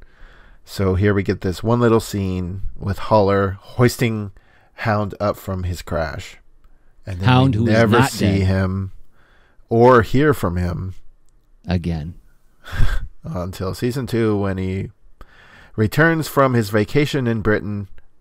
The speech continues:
Speaker 1: and he decides to call himself Grapple.
Speaker 2: We shall remember you, Hauler. We shall remember. <laughs>
Speaker 1: So Ratchet is voiced by Don Messick. He was a very, uh,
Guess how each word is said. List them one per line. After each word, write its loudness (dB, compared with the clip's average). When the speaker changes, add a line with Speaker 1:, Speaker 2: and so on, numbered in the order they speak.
Speaker 1:
and -4
he -4
decides -4
to -6
call -4
himself -4
Grapple. -12
Speaker 2:
We 4
shall 4
remember 4
you, 0
Hauler. -4
We 6
shall 6
remember. 0
<laughs> -6
Speaker 1:
So -2
Ratchet 4
is -4
voiced 0
by 0
Don -2
Messick. -4
He -6
was -4
a -4
very, -2
uh, -4